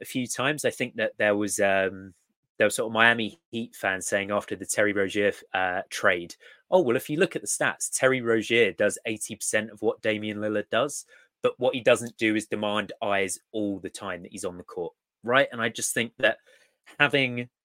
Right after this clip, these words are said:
that offensive star next to him for the first time in his career, personally, I believe the rim attempts will sort of stay at a fairly decent level.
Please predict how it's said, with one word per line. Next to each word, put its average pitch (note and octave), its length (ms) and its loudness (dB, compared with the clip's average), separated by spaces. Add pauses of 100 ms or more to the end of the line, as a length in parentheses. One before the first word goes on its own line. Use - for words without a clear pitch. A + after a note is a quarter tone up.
(260)
that G#2+ 300 2 (580)
offensive A#2+ 460 -2
star A2 260 2
next - 260 -6
to G#2+ 60 -4
him F#2+ 100 -8
for - 100 -20
the G#2 100 -4
first G#2 440 2
time G#2 240 -4
in G2+ 80 -6
his G2 240 -8
career, A2 640 0
personally, A#2+ 520 2
I G#2+ 100 4
believe G#2 560 -2 (560)
the A#2 100 -2
rim A2+ 160 -4
attempts G#2+ 380 -8
will G2+ 100 -8
sort G2+ 220 -6
of G2 80 -14
stay G#2 500 0
at F#2+ 160 -6
a A2 40 -14
fairly G2+ 340 -4
decent C#3 420 -6
level. F#3 360 0